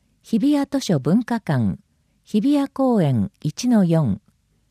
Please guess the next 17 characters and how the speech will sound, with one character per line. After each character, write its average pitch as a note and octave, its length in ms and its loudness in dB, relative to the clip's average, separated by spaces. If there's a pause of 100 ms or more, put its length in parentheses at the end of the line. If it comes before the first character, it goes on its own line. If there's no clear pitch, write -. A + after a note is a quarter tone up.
(300)
申 A#3 240 2
し - 80 -8
込 C#4 140 -4
み C#4 140 -2
方 B3+ 220 0
法、 B2+ 480 -2 (580)
ホ B3 140 2
ー - 20 0
ム C#4 180 -2
ペ A#3+ 260 0
ー F#3+ 40 0
ジ、 B2+ 300 -4 (100)
電 F#3+ 320 2
話、 D#3 200 -2 (200)
ま E3 160 0
た C#4+ 160 -4
は B3 120 -2